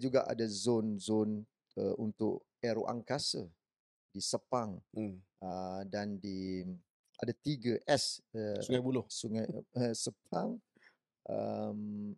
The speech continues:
Speaker 1: Sepang, Subang dan Serendah. Di situ kita letak semua aktiviti aerospace, aeroangkasa. Jadi benda itu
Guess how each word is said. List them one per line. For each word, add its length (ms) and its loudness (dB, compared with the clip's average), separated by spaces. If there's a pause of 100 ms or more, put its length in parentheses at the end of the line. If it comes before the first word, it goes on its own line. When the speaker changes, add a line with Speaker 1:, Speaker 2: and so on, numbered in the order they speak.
(140)
Speaker 1:
Sepang, 680 0
Subang 1000 0
dan 580 0
Serendah. 540 2 (960)
Di 80 -2
situ 400 2
kita 240 2
letak 400 4
semua 480 0
aktiviti 560 -2
aerospace, 720 0
aeroangkasa. 640 0 (640)
Jadi 240 2 (240)
benda 240 2
itu 160 -6